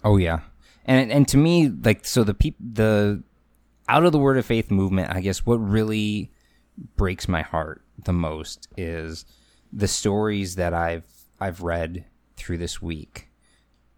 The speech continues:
of people who, you know, have horrible cancer. There's this one woman whose story, she, um, she was in the Word of Faith movement, and she was pregnant with her husband, and they did an ultrasound, and they found the baby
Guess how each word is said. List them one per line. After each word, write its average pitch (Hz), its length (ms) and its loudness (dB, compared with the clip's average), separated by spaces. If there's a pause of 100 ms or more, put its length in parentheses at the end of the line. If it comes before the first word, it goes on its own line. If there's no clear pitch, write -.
(340)
of 90 640 -4 (220)
people 95 600 -2
who, 87 540 -4 (520)
you 95 140 -2
know, 85 220 -2
have 87 520 -4 (140)
horrible 104 440 -6
cancer. 90 640 -2
There's 95 240 0
this 92 160 -4
one 101 220 2
woman 95 260 0
whose 92 140 -8
story, 87 580 -6 (320)
she, 98 640 -6
um, 85 580 -4
she 107 200 -6
was 101 180 -2
in 98 60 2
the 92 80 0
Word 90 200 -4
of 87 80 -6
Faith 87 320 -6
movement, 85 600 -2
and 87 480 -4 (200)
she - 180 -4
was 95 120 0
pregnant 92 520 0
with 95 140 -4
her 98 80 0
husband, 87 500 -4 (360)
and 92 400 0
they 90 400 0
did 87 160 -2
an 92 80 0
ultrasound, 95 560 2
and 90 100 2
they 87 40 -2
found 87 260 2
the 82 40 -2
baby 82 580 -4